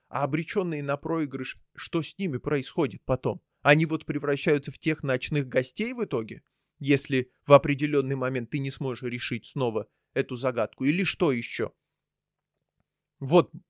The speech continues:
вопрос какой стоит. И единственная пока теория, которая у меня в голове родилась, вы вашими делитесь теориями. У меня такое предположение есть теперь, что каждый раз вот избранная женщина всегда была, заметьте,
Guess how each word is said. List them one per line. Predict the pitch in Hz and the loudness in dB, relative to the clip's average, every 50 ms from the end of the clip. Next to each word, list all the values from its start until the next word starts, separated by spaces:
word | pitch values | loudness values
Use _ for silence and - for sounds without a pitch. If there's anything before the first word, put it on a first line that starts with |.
| _ _ _ _ _ | _ _ _ _ _
вопрос | 147 143 131 - 139 131 117 - | 8 8 8 8 4 0 0 0
какой | - 131 - - 117 113 | -4 -4 -2 -2 -2 -4
стоит. | - - 131 117 110 101 - _ _ _ _ _ _ _ _ _ _ | -2 0 0 0 0 0 -6 _ _ _ _ _ _ _ _ _ _
И | 175 | -10
единственная | 175 160 147 196 214 180 208 233 214 - - - 160 160 151 143 135 120 | -10 -8 -6 -6 -4 -4 -4 -4 -6 -6 -6 -6 -4 -2 0 2 2 2
пока | 110 - - 135 135 - 160 139 | 2 0 0 -2 2 4 4 4
теория, | - - - 139 147 143 131 117 110 | 4 2 -2 -4 -2 -2 -2 -2 -4
которая | - - 117 - 135 123 123 | -4 -6 -4 -2 0 0 0
у | 120 117 | 0 -2
меня | 117 123 123 117 | -6 -6 -6 -6
в | 107 113 | -6 -4
голове | 113 120 117 117 117 107 110 110 | -4 -2 0 0 0 0 0 0
родилась, | 113 123 123 120 127 139 160 214 254 240 - - - _ _ _ | 0 0 0 2 4 6 8 8 6 6 0 -8 -18 _ _ _
вы | - 120 113 147 139 107 101 - _ _ _ _ _ _ _ _ _ _ _ _ _ _ _ | -14 -8 -6 -4 -4 -4 -6 -12 _ _ _ _ _ _ _ _ _ _ _ _ _ _ _
вашими | 143 131 165 170 - - 165 135 123 120 | 2 6 6 6 6 4 0 -2 -4 -4
делитесь | 113 127 123 123 120 - - - - | -6 -6 -6 -6 -6 -8 -10 -12 -12
теориями. | - - 127 120 110 101 104 101 101 104 110 - _ _ _ _ _ _ _ _ _ _ _ _ _ _ _ _ | -10 -8 -6 -4 -4 -4 -6 -8 -10 -14 -16 -18 _ _ _ _ _ _ _ _ _ _ _ _ _ _ _ _
У | 143 139 | -2 0
меня | 147 156 175 202 220 | 2 4 4 4 4
такое | - 214 190 - 202 151 123 | 4 2 4 4 4 4 4
предположение | - - 139 123 - - 135 123 117 120 117 - 123 107 104 104 104 | 2 -2 -6 -6 -6 -4 -2 0 0 0 -2 -2 -6 -8 -8 -8 -8
есть | 104 101 - - - | -8 -10 -10 -12 -16
теперь, | - - - 104 104 - _ | -20 -18 -16 -14 -16 -14 _
что | - - - 147 | -10 -6 -6 -2
каждый | - - 175 180 156 127 127 143 143 | 4 6 6 6 6 4 2 2 2
раз | 165 196 208 - - | 2 2 0 -2 -4
вот | 131 131 262 _ _ | -4 -4 -4 _ _
избранная | 180 175 160 156 135 156 147 139 135 131 123 | -6 -4 -4 -4 -2 0 0 0 0 -2 -2
женщина | 120 143 156 143 - - 127 117 110 | 0 -2 -2 -2 -4 -6 -6 -6 -6
всегда | - - 113 110 104 - | -8 -10 -8 -8 -6 -6
была, | 98 - - 123 | -6 -6 -6 -6
заметьте, | 127 147 135 127 117 - - - - | -4 -4 -4 -4 -6 -8 -10 -16 -18